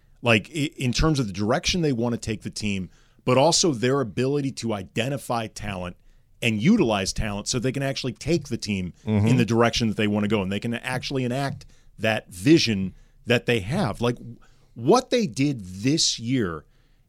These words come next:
Speaker 1: it's gonna go down, I think, in terms of that partnership one of the strongest years they've ever had, because they, in certain respects, they've had to do more with less, or less obvious.
Speaker 2: Right. And, and what's, you know, they have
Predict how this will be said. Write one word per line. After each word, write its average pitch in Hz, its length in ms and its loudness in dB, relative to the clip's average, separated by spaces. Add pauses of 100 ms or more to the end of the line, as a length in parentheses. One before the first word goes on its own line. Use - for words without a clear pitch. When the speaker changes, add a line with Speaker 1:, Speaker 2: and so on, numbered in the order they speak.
(640)
Speaker 1:
it's 165 200 2
gonna 262 200 2
go 190 200 8
down, 131 280 4
I 101 100 0
think, 113 260 -2
in 117 120 -6
terms 127 320 -2
of 98 120 -2
that 117 280 -2
partnership 107 720 -4 (220)
one 135 200 4
of 247 60 0
the 220 80 4
strongest 135 500 2
years 117 220 0
they've 104 180 0
ever 95 180 -2
had, 85 340 -8 (280)
because 127 200 2
they, 143 120 2 (100)
in 139 200 -4
certain 156 380 0
respects, 175 360 -2
they've 127 160 -2
had 151 140 -4
to 139 60 -6
do 131 180 0
more 120 400 0
with 98 220 -6
less, 90 440 -6 (260)
or 151 180 6
less 151 280 4 (100)
obvious. 113 600 -2
Speaker 2:
Right. 87 280 8
And, 123 260 4
and 127 280 4
what's, 117 360 4 (180)
you 135 180 -8
know, 101 60 -4
they 117 220 4
have 113 640 6